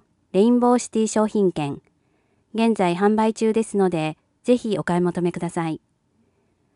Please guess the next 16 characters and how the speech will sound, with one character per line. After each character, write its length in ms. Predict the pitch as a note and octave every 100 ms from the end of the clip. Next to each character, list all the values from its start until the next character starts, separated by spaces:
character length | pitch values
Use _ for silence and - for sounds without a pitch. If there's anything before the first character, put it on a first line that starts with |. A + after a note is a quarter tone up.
| _ _ _ _
販 200 | A3+ A#3
売 200 | A#3 A3+
期 100 | A3
限、 300 | F3+ D3+ - _ _ _ _ _
令 160 | B3+ C4
和 140 | B3
三 260 | G#3+ G#3+ G#3+
年 220 | G#3 G3+
一 220 | - F#3 A#3
月 240 | B3 B3
二 120 | B3+
十 220 | A#3+ G3+
九 120 | F3+ F#3
日 280 | G3 D#3+
金 260 | D3 F#3 G3
曜、 360 | G3 F3 C#3+